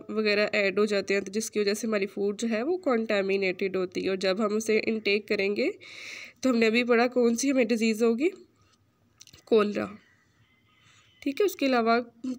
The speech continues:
हमारे कपड़ों को डैमेज कर देते हैं। तो इस तरह इनके हार्म है कि ये किस तरह हमारी बॉडी को नुकसान पहुंचाते हैं। तो जैसे कि हर जो भी चीज़ होती है उसके एक तो बेनिफिट्स भी होते हैं, लेकिन उसके अलावा उसके हार्म भी होते हैं।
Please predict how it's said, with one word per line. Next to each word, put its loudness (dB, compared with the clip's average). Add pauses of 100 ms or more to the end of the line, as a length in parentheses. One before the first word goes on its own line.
हमारे 2
कपड़ों 2
को -2
डैमेज 0
कर -2
देते -6
हैं। -6 (500)
तो -2
इस -4
तरह 0
इनके 2
हार्म -2
है 0
कि -6
ये -2
किस -8
तरह -2
हमारी 0
बॉडी -2
को -2
नुकसान -4
पहुंचाते -8
हैं। -8 (680)
तो -2
जैसे 4
कि -2
हर 4 (280)
जो 2
भी 0
चीज़ 0
होती 2
है 4
उसके 2
एक 2 (200)
तो 2
बेनिफिट्स 0
भी 2
होते 2
हैं, 4
लेकिन 0
उसके -2
अलावा 0
उसके -4
हार्म -2
भी -4
होते -6
हैं। -6